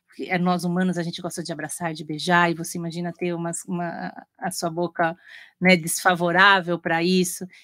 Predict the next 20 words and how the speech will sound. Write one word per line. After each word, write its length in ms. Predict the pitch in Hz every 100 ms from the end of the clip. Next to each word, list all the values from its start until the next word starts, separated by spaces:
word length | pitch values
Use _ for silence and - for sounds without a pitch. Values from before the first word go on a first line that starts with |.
| _
Então, 240 | 190 226
que 160 | 226 262
isso 180 | 285 262
seja 300 | - 220 208
a 20 |
sua 180 | 190 202
motivação, 640 | 185 180 180 185 - 180
que 140 | 180 226
o 40 |
amor 540 | 220 208 190 208 226 226
seja 300 | - 208 196
a 40 |
sua 140 | 190 180
motivação, 560 | 180 - 170 - 180
que 140 | 180 165
você 380 | 175 - 185
não 220 | 180 190 185 _
tenha 260 | 208 214
preguiça 540 | 208 185 170 185 185 180
jamais 680 | 170 175 226 240 196 180